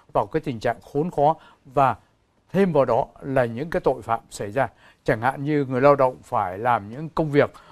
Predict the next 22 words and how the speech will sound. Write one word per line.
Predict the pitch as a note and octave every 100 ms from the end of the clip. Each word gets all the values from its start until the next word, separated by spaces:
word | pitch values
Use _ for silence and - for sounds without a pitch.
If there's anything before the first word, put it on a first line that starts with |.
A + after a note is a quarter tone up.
| -
mà | B2 A2+ G#2 G2+ F#2+ - _ _ -
phạm | D#3 B2+
pháp, | D#3 F3 - _ - _
rồi | C#3+ B2 A2 G#2
trốn | - D#3+ G3+
thuế | D#3 D3 F#3 A3+ - - -
và | B2
tất | - G3
cả | C3+
những | A#2 C#3
cái | E3+
hoạt | C3 A#2
động | B2 B2+ _ _ _
mà | B2 A2+
không | G#2+ F#3 G3
được | D#3 -
phép | F3+ F#3+ _ -
để | D#3 B2+ B2
mà | C#3 A#2
có | C#3 E3 -
thu | D#3
nhập, | C#3+ A2